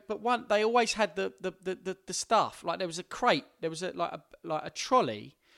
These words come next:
and it was filled with stuff. And it was like, "Do not touch." And it was, and I was like, "What's going on there?" 'Cause the boxes are big. And I, "Oh, that's all going in the crusher." And I was just thinking, "That's insane." And then one day working, I saw,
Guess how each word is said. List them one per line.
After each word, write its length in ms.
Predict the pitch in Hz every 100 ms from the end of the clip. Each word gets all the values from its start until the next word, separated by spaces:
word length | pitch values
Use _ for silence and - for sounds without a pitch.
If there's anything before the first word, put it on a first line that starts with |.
| - -
and 100 | 170
it 20 |
was 100 | 175
filled 260 | - 311 196
with 100 | 147
stuff. 360 | - 113 -
And 100 | 143
it 20 |
was 120 | 156 165
like, 180 | 165
"Do 180 | - 254
not 180 | 233 -
touch." 420 | - 135 - - - _
And 140 | - 156
it 20 |
was, 220 | - - -
and 100 | 175
I 80 | 190
was 140 | 185
like, 140 | 196
"What's 220 | 254 370 -
going 220 | 262 233
on 80 | 226
there?" 160 | 202
'Cause 160 | 139 151
the 60 |
boxes 380 | 160 - - 135
are 40 | 123
big. 260 | 120 - - - -
And 100 | 277
I, 140 | 180 160 -
"Oh, 140 | -
that's 220 | 190 214 -
all 100 | 202
going 260 | 190 180
in 80 | 175
the 60 | 175
crusher." 560 | - - 170 - 110 101 _ _ _ _ _ _ _ _
And 160 | - 156
I 220 | 202 196
was 100 | 175
just 200 | - 151 -
thinking, 640 | 139 123 131 127 120 123 _ _ -
"That's 380 | 175 - -
insane." 640 | 139 127 - 196 170 123 113 _ _ - - _
And 100 | 185
then 140 | 190 220
one 220 | 247 220
day 260 | 220 196
working, 500 | 139 175 190 180 127
I 240 | 123 170 175
saw, 600 | 165 - 185 120 110 113